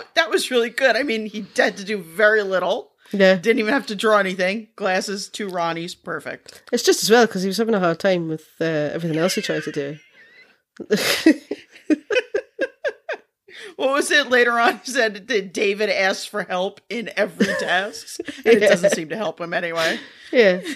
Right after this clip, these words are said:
Speaker 2: And Alex was like, "It's fine. I helped him anyway 'cause I knew it wouldn't make any difference." <laughs>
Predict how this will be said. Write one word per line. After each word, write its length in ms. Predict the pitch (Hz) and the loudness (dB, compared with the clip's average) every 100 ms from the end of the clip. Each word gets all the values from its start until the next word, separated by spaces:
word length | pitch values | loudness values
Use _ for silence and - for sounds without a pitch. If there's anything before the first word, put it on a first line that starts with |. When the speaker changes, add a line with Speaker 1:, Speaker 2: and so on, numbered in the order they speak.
| - _ - | -14 _ -6
Speaker 2:
And 140 | 214 | -2
Alex 300 | 185 202 196 | 4 4 4
was 120 | 202 | 0
like, 140 | 196 175 | 0 0
"It's 160 | 180 | -2
fine. 440 | - 190 180 175 170 _ - | -2 0 0 0 -6 _ -6
I 100 | 190 | 0
helped 280 | 185 175 | 0 -2
him 60 | 175 | -2
anyway 260 | 175 170 160 | -2 0 -2
'cause 160 | 170 | -4
I 60 | 170 | -6
knew 100 | 170 | -4
it 40 | 156 | -4
wouldn't 160 | 151 | -4
make 160 | 156 156 | -6 -6
any 140 | 160 | -6
difference." 560 | 160 160 - - _ - _ | -8 -10 -14 -20 _ -20 _
<laughs> 640 | - - - 190 202 - | -20 -20 -18 -14 -6 2